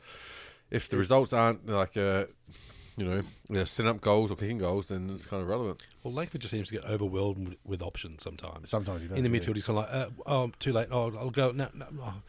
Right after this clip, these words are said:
Speaker 3: And he just gets frustrated himself. But in the forward line, he seems to be okay.
Speaker 2: It, uh, I did love the comparisons to his goal in the, uh, fourteen grand final, which is the same thing. Just a little dribbler that's all of a
Speaker 1: Yeah.
Speaker 2: sudden just kicked up.
Speaker 1: Yeah.
Speaker 2: Um, an amazing bounce.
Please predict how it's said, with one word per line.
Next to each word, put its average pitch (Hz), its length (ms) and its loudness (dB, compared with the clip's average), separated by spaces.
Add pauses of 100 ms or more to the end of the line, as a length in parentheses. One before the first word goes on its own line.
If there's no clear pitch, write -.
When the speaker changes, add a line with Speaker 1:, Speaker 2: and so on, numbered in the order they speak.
(380)
Speaker 3:
And 107 80 -2
he 104 40 -2
just 113 200 -4
gets 113 140 -8
frustrated 101 420 -4
himself. 107 400 -2
But 135 100 2
in 160 60 4
the 139 80 0
forward 151 220 2
line, 120 340 -6
he 123 100 -4
seems 123 240 -2
to - 60 -14
be 123 120 0
okay. 143 240 -6 (360)
Speaker 2:
It, - 260 -6
uh, 104 220 -2
I 113 140 2
did 113 180 0
love 101 160 4
the 101 60 -2
comparisons 98 560 -2
to - 120 -6
his 92 180 -4
goal 95 360 0
in 90 120 -6
the, 90 260 -6
uh, 87 300 -8 (320)
fourteen 101 600 -4
grand 92 260 -4
final, 95 300 -4
which 95 140 -8
is 98 100 -6
the 110 60 -2
same 110 200 4
thing. 85 240 -10 (140)
Just 120 160 -2
a 113 40 2
little 113 200 4
dribbler 107 360 4
that's 98 160 -4
all 110 80 2
of 101 60 4
a 95 40 6
Speaker 1:
Yeah. 90 60 6
Speaker 2:
sudden 87 180 4
just 98 180 -4
kicked - 240 -4
up. 92 180 -4 (140)
Speaker 1:
Yeah. 87 140 0 (460)
Speaker 2:
Um, 98 280 0
an 90 100 -4
amazing 98 340 0
bounce. 92 220 -6